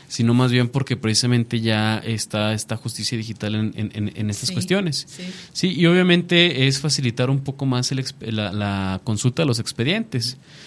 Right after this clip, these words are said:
Speaker 1: que muchas de las veces a la hora de nosotros querer revisar algunas cuestiones o algunos ordenamientos, por ejemplo, eh, preparar algún interrogatorio para la, la ses-, la que viene siendo la audiencia,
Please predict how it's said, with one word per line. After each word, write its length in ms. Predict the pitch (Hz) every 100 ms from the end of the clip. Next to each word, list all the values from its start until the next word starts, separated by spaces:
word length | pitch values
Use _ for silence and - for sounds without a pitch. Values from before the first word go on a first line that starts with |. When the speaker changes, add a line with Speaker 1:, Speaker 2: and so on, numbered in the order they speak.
| - -
Speaker 1:
que 100 | -
muchas 240 | 135 147 190
de 60 | 165
las 100 | 135
veces 440 | 151 143 160 160
a 120 | - 123
la 80 | 123
hora 140 | 143
de 100 | 151
nosotros 640 | 135 139 135 143 143 135
querer 300 | 135 123 123
revisar 560 | 135 139 - 120 117 120
algunas 400 | 113 113 117 135
cuestiones 560 | - 120 - 117 117 - -
o 60 |
algunos 320 | 113 117 120
ordenamientos, 720 | 131 117 107 104 110 113 110 107
por 160 | -
ejemplo, 480 | 101 110 110 127 123 123 - - - -
eh, 380 | 107 107 104 -
preparar 420 | 117 - 117 120
algún 220 | 120 123
interrogatorio 640 | 123 117 110 101 113 113 117
para 400 | 107 101 101 98
la, 340 | 95 92 92
la 380 | 95 92 90 90
ses-, 320 | 87 98 -
la 340 | 104 92 92 92
que 80 |
viene 140 | 104 104
siendo 220 | 107 107
la 160 | 104 92
audiencia, 640 | 78 101 127 123 120 214